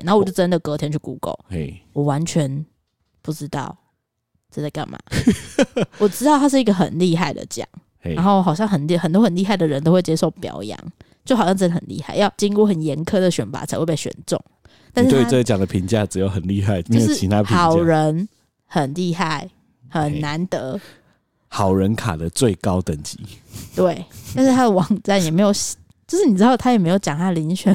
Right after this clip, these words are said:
Speaker 1: 标准，网站我找不到，至少我找不到，
Speaker 2: OK。
Speaker 1: 等等的。然后我就把他网站翻了一下，然后我就去 Google 说：“好，不然我去 Google 巴德奖的得奖者都在讲什么。”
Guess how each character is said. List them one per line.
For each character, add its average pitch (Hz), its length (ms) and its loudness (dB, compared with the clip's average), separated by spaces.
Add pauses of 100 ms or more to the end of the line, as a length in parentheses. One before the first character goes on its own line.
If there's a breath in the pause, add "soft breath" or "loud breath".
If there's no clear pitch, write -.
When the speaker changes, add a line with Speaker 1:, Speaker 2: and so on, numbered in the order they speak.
(120)
Speaker 1:
标 185 260 2
准， 196 200 -2
网 190 160 0
站 214 120 2 (120)
我 190 160 2
找 165 140 0
不 165 100 -8 (100)
到， 180 220 -2
至 226 100 0
少 196 120 2
我 180 100 2
找 170 140 0
不 - 100 -12
到， - 280 -2
Speaker 2:
OK。 175 240 -2
Speaker 1:
等 180 240 2
等 165 260 0
的。 127 180 -6
然 170 100 0
后 185 80 6
我 170 60 4
就 180 320 4
把 156 160 -4
他 175 80 2
网 156 180 -4
站 165 140 -2
翻 156 220 -2
了 147 100 -4
一 131 80 -8
下， - 260 -6 (200)
然 196 100 2
后 233 80 6
我 185 220 6
就 175 100 4
去 196 100 6
Google 185 360 4
说 165 180 0
：“好， 151 180 0
不 175 120 0
然 202 100 2
我 170 100 -4
去 185 120 -2
Google 165 320 -2
巴 165 200 -4
德 143 220 -6
奖 - 180 -8 (220)
的 170 100 -2
得 156 220 0
奖 170 320 -6 (140)
者 - 300 -6
都 180 120 0
在 190 140 0
讲 156 340 -10
什 - 240 -6
么。” - 280 -18